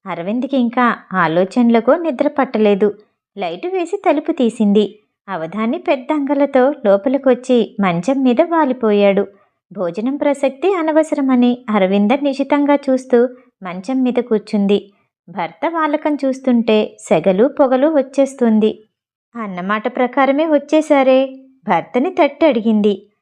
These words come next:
అవధాని మత్తుగా మూలిగాడు. అరవింద చేతులని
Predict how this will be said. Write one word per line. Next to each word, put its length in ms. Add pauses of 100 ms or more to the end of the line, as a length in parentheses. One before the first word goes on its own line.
(180)
అవధాని 540
మత్తుగా 520
మూలిగాడు. 680 (420)
అరవింద 400
చేతులని 840